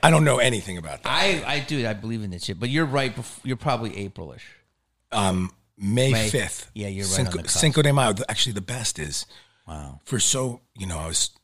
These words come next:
Speaker 1: when you're an actor and you're traveling, I must have done so many birthdays where I was, like, in some random place and just, like, found a Mexican restaurant and was like, "Cinco de Mayo," <laughs> and, like, felt like I had a birthday party. But,
Speaker 2: That's
Speaker 1: but
Speaker 2: awesome.
Speaker 1: even though I didn't.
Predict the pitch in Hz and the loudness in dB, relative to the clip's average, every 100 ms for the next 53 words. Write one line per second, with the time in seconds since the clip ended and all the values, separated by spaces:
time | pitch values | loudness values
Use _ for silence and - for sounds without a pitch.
0 | _ - 90 82 82 80 - 78 85 82 | _ -20 -18 -12 -10 -10 -10 -10 -8 -10
1 | 73 69 - 80 76 67 60 92 92 - | -10 -10 -10 -8 -8 -10 -8 -6 -6 -8
2 | 82 78 73 - 95 95 95 82 87 - | -8 -6 -2 -2 -2 -6 -6 -8 -10 -8
3 | 69 65 71 71 71 73 - 69 - - | -6 -6 -6 -8 -6 -2 -2 -4 -10 -10
4 | 90 90 - 87 85 82 85 80 - 85 | -8 -4 -4 -6 -8 -8 -10 -12 -10 -6
5 | 85 - 78 76 73 76 - 82 71 67 | -4 -4 -6 -6 -6 -6 -8 -10 -10 -10
6 | 67 - - 69 67 - - 131 - - | -12 -12 -14 -12 -8 -8 -8 -10 -12 -14
7 | 73 73 73 69 _ - - - - 214 | -14 -12 -12 -14 _ -20 -20 -14 -4 -2
8 | 208 185 185 180 180 - 98 - - - | 2 4 4 4 0 -2 -4 -8 -8 -6
9 | 95 82 87 78 73 78 73 69 71 67 | -4 -4 -6 -6 -8 -10 -12 -10 -10 -10
10 | 67 - _ _ - 104 - 104 92 92 | -14 -20 _ _ -8 -8 -6 -6 -4 -4
11 | 82 78 67 64 65 64 | -6 -8 -10 -10 -10 -12